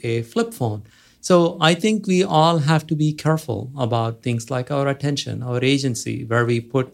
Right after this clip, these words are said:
our time. I think the onus is going to be even higher now compared to,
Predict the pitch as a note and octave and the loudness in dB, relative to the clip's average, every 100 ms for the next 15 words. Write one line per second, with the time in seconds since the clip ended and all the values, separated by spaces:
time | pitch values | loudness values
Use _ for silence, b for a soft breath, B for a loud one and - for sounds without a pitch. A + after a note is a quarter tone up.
0 | - B2+ C3 B2+ C#3+ D#3 A#2+ A2 A2 b | 0 2 2 0 0 2 0 -4 -10 b
1 | b b - C3+ E3 D#3+ D#3 D3+ D#3 D3+ | b b 0 4 4 4 4 6 6 4
2 | D#3 C#3 C#3+ C#3 C#3+ C3 B2+ D3 C3 C3 | 2 2 2 2 0 -2 -2 -2 0 2
3 | B2 A2 B2 A2+ A2+ A2+ A#2 A#2+ A#2 B2 | 0 -2 0 0 0 0 -2 -2 -4 -6
4 | - A2+ A2+ A2+ A2+ - A#2+ B2+ | -4 -4 -2 -2 -4 -6 -6 -6